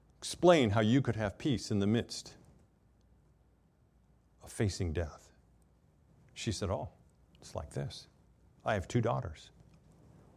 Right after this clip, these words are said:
One has gone to be with the Lord, and the other one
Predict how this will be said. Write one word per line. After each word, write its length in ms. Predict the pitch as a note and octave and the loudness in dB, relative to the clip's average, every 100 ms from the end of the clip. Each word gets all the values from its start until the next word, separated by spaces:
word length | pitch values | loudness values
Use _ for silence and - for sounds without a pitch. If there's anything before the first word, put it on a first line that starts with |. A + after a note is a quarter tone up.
| - | -4
One 220 | A2+ A#2 C#3+ | 6 6 6
has 160 | C#3+ | -2
gone 220 | - A#2 | -2 -2
to 80 | G#2+ | 0
be 120 | A2 | 0
with 180 | G#2 F#2+ | 0 -2
the 80 | G2 | -2
Lord, 400 | G#2+ C#3 D#2 E2+ - _ _ _ _ _ _ - | 0 0 -2 -8 -14 _ _ _ _ _ _ -4
and 80 | |
the 160 | F2+ G2 | 0 2
other 180 | D3 A2 | 2 2
one 280 | D#2+ C#2+ | 0 -6